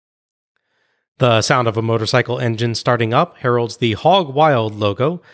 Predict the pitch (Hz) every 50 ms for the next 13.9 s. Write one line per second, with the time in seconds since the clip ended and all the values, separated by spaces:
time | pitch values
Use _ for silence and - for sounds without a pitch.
0 | _ _ - - 170 - 214 185 185 156 156 135 123 135 131 127 117 131 127 -
1 | - 135 123 123 117 - 123 113 - - 113 - - 143 139 143 - - - 123
2 | 107 123 123 123 120 - - 208 226 240 190 135 - 120 113 110 104 101 101 101
3 | - - 104 98 107 143 - _ - _ _ _ _ - 135 131 - - - 160
4 | 156 135 143 135 131 131 - - 175 196 - - 143 117 135 156 165 156 - -
5 | 107 98 98 104 117 117 113 113 113 110 110 - - - 135 131 117 - - -
6 | 135 123 113 110 - 120 117 123 117 107 107 107 110 107 101 113 104 101 107 104
7 | - - 110 104 104 - 131 113 95 110 - _ _ _ _ _ _ _ _ _
8 | _ _ - - 127 170 214 220 165 135 139 131 131 123 117 - - 107 107 117
9 | 127 131 139 139 120 107 113 117 113 - 131 120 104 113 123 120 143 139 131 123
10 | 117 127 127 - - 110 123 123 120 - 110 104 110 101 120 113 110 123 135 139
11 | 139 147 139 147 151 151 151 147 - 151 147 143 - 165 156 131 110 123 110 -
12 | 113 110 107 101 - 123 113 110 110 - 117 110 110 107 107 101 113 107 - -
13 | 113 110 113 110 110 107 113 104 107 117 123 113 104 104 104 104 95